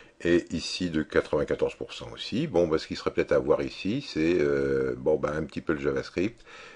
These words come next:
euh, minifier le, le C S S, hein. Euh, bon, euh, bon, ici, euh, il y a un petit peu à voir aussi, mais c'est tout, il n'y a vraiment pas grand-chose, hein.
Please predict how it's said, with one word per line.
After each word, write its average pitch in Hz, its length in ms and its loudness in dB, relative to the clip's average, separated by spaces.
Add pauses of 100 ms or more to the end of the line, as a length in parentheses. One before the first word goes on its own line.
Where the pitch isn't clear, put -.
(140)
euh, 80 220 8
minifier 92 760 4
le, 71 840 4
le 73 180 0
C - 140 -4
S 60 180 -4
S, 120 400 4 (160)
hein. 107 180 -4 (640)
Euh, 71 180 -2
bon, 73 520 4
euh, 67 640 -4
bon, 78 240 4
ici, 87 500 2
euh, 76 240 6
il 69 80 -2
y 76 60 6
a 76 60 6
un 80 100 4
petit - 160 -14
peu 71 340 2
à 67 40 0
voir 67 260 2
aussi, - 260 -4
mais 90 140 0
c'est - 140 -10
tout, - 180 -8
il 67 60 -4
n'y 62 60 -2
a 60 40 -4
vraiment 69 240 0
pas 73 120 -4
grand-chose, 65 640 -6
hein. 67 80 -8